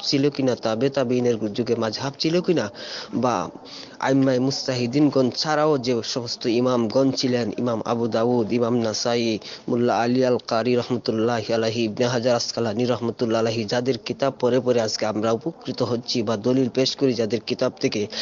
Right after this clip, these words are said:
তারা মাযহাবী ছিলেন না, তারা লামাযহাবী ছিলেন,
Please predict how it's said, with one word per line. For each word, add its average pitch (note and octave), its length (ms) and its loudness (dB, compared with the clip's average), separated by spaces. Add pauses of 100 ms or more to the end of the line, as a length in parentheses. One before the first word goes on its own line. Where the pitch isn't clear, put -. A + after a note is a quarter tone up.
(240)
তারা B2 200 -2
মাযহাবী B2 520 -2
ছিলেন D#3+ 460 0 (340)
না, B2 200 0 (520)
তারা A#2+ 220 0
লামাযহাবী A#2+ 600 0
ছিলেন, G#2+ 320 -2